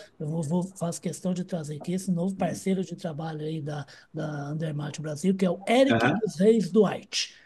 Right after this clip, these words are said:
Speaker 1: Esse é o
Speaker 2: Isso.
Speaker 1: Eric que o Carlos tava falando até agora.
Speaker 2: Aham.
Speaker 1: E essa, e a empresa, a empresa Andermatt Brasil, que tá, que tá desde dois mil e quatorze aqui no nosso país, né?
Speaker 2: Isso,
Speaker 1: Pra
Speaker 2: isso.
Speaker 1: encerrar, e,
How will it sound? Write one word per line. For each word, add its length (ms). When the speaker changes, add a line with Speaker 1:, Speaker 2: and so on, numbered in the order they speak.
Speaker 1:
Esse 320
é 60
o 100
Speaker 2:
Isso. 0
Speaker 1:
Eric 400
que 120
o 200
Carlos 260
tava 180
falando 340
até 140
agora. 380
Speaker 2:
Aham. 380
Speaker 1:
E 200
essa, 220
e 200
a 80
empresa, 440
a 60
empresa 360
Andermatt 400
Brasil, 280
que 80
tá, 200
que 120
tá 160
desde 300
dois 300
mil 140
e 40
quatorze 640
aqui 180
no 80
nosso 260
país, 380
né? 160
Speaker 2:
Isso, 480
Speaker 1:
Pra 140
Speaker 2:
isso. 0
Speaker 1:
encerrar, 360
e, 180